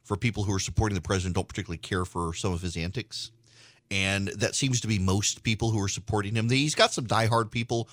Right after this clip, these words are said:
who will never admit he does anything wrong, or they just don't want to admit it publicly, and privately they will. And there are people who work for the president who despise him, who you talk to privately, publicly. They're out there attacking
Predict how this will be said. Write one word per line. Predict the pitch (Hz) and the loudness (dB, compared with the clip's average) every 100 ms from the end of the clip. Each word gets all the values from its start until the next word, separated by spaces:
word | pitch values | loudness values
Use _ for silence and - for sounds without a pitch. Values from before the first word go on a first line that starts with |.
| - _ | -16 _
who | 127 | 2
will | 104 101 | 4 4
never | 104 113 113 | 4 6 4
admit | 95 107 | 4 2
he | 107 92 | 0 -2
does | 92 92 | 0 2
anything | 101 92 92 | 0 2 0
wrong, | 87 87 90 | 2 0 0
or | 90 | 0
they | - 92 | 0 0
just | 95 - | 0 -2
don't | 104 | 0
want | 101 | 0
to | |
admit | 90 92 | 0 -2
it | - | -2
publicly, | 101 92 92 95 | -4 -4 -4 -4
and | 80 | -4
privately | 92 92 87 90 | -2 -2 -2 -6
they | 78 | -6
will. | 78 85 90 - _ _ _ _ _ _ _ 131 | -4 -4 -4 -8 _ _ _ _ _ _ _ 0
And | 123 | 4
there | 185 | 6
are | |
people | 185 170 | 6 6
who | 147 | 4
work | 113 123 | 4 4
for | - | 2
the | 117 | 2
president | - 117 143 135 107 | 4 2 2 -2 0
who | 110 | 0
despise | 92 92 - - 92 113 120 | 0 0 0 2 4 4 2
him, | 135 127 | 0 2
who | 123 | 2
you | 95 92 | 2 2
talk | 107 101 | 0 0
to | 107 | -4
privately, | 104 101 107 113 | 0 0 0 -2
publicly. | 113 110 113 117 | 0 0 0 -2
They're | 101 98 | 0 0
out | 98 | 0
there | 104 | -2
attacking | 92 95 92 113 104 | 0 2 0 -2 -6